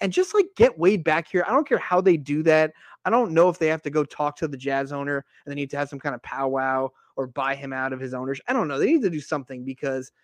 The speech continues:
that was great yesterday. Wade on the sideline with his family, with his wife, with his kid, um, wearing the U D jersey, uh, you know, cheering on every shot, cheering on every three. We need him back here. The fact that he's in Utah is so stupid.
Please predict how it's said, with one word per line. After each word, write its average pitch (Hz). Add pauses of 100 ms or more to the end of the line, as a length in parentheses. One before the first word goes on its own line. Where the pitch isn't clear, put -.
(380)
that 175
was 214
great 160
yesterday. 151
Wade 143
on 185
the 170
sideline 147
with 127
his 170
family, 156
with 131
his 170
wife, 147
with -
his 180
kid, 156 (400)
um, 127
wearing 151
the 190
U 170
D 165
jersey, 143 (440)
uh, 117
you 147
know, 120
cheering 175
on 175
every 170
shot, 135
cheering 175
on 170
every 160
three. 127 (520)
We 226
need 349
him 226
back 135
here. 117
The 127
fact 202
that 254
he's 208
in 147
Utah 135
is 113
so 165
stupid. 123